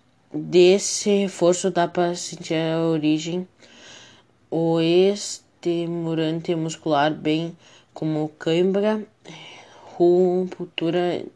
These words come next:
e fadiga muscular. Número três. Os três tecidos são o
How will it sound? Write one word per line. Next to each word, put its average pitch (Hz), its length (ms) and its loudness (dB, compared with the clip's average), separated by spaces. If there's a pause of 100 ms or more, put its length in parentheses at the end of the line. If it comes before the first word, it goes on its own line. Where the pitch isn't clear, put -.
e 160 120 -2
fadiga - 560 -6 (400)
muscular. - 480 -4 (1900)
Número 202 280 8
três. - 460 2 (640)
Os 190 240 4
três 202 320 4
tecidos 196 540 2
são 175 400 4
o 196 160 8